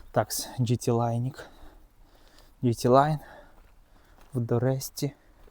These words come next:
За ціною, як в мене, рестайлінговий. Але це G T Line, в мене не G T Line. Дванадцятий рік, один і п'ять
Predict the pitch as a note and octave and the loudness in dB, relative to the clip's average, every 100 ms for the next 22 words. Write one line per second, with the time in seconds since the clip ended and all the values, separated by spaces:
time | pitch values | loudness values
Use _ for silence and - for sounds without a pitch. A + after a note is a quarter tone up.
0 | - - _ - - - - - A2+ - | -20 -20 _ -20 -20 -20 -20 -6 -6 -2
1 | A#2+ B2 B2 A2+ A#2 A#2 A2+ A#2 - - | 0 0 0 0 0 0 -2 -4 -4 2
2 | G2 G2+ G2+ G#2 G2 G#2 - A2 A#2+ - | 2 2 -6 -4 -4 -6 -4 -2 -2 -2
3 | B2 A#2+ A#2+ G#2+ G2+ G2 A2 A#2 A2+ G#2+ | -4 -2 0 0 0 -4 -2 -2 0 -4
4 | - G2+ G2+ A2 _ - - - - A#2 | -4 -4 -2 -4 _ -20 -20 -20 -10 -2
5 | A#2 A#2 - C3+ D#3+ B2+ A#2+ A#2 A2 | 0 0 0 -2 2 2 2 0 -2